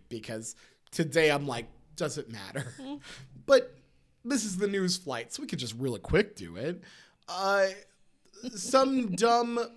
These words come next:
Speaker 1: some dumb, uh, House members, including Matt Gaetz, was, uh, float the idea, and they've done this before, well
Speaker 2: Mm-hmm,
Speaker 1: before,
Speaker 2: mm-hmm.
Speaker 1: float the idea that they are going to,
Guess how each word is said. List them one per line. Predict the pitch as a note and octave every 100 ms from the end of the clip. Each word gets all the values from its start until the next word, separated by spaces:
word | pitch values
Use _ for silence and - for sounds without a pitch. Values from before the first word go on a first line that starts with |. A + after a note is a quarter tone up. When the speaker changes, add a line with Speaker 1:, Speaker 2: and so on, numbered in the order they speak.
| -
Speaker 1:
some | F3 A#3+ A#3+ A#3 C3+
dumb, | F3+ F#3+ G3+ G3+
uh, | F#3 E3 E3+ E3 -
House | - F3 F3 F3+
members, | D3+ C#3+ C#3+ C3+
including | C3+ D3+ C#3+ C#3
Matt | C#3 C3
Gaetz, | A#2 C3 C3 - - - - - _
was, | C#3 C#3 B2+
uh, | C3+ C3+ C#3+ C#3 C3+ B2+
float | D3+ D#3+ E3
the | D#3
idea, | C#3+ C#3+ C#3 C#3 C3+ -
and | D#3+ E3+
they've | D#3+
done | G3 A3+
this | B3
before, | A3+ A3+ D#3 B2+ A#2
well | A2+ A2
Speaker 2:
Mm-hmm, | E3
Speaker 1:
before, | F3+ C3 B2 A2
Speaker 2:
mm-hmm. |
Speaker 1:
float | G3 G#3+ B3+
the |
idea | A3 G3+ F3+ E3
that | D3 C#3 C#3
they | C#3
are | C3+ C3
going | C3 C3 B2+
to, | - B2+ A#2